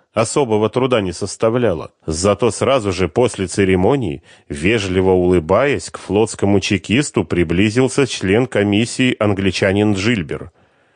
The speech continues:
«Сейчас полковник будет произносить общие слова о том, как его радует, что обязательства свои Италия выполняет», вполголоса предупредил Гайдука,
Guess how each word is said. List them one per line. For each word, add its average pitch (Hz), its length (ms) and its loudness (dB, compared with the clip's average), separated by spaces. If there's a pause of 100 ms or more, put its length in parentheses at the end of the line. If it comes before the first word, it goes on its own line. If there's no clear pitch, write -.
(480)
«Сейчас 113 600 -2
полковник 123 640 0
будет 113 340 0
произносить 113 800 0
общие 117 480 0
слова 113 500 2
о 98 60 0
том, 135 280 -2
как 135 300 -4
его 98 300 0
радует, 95 420 0
что - 300 0
обязательства 101 760 -2
свои 98 440 0
Италия 113 500 0
выполняет», 113 760 0 (460)
вполголоса 92 840 0
предупредил 87 720 0
Гайдука, 90 640 0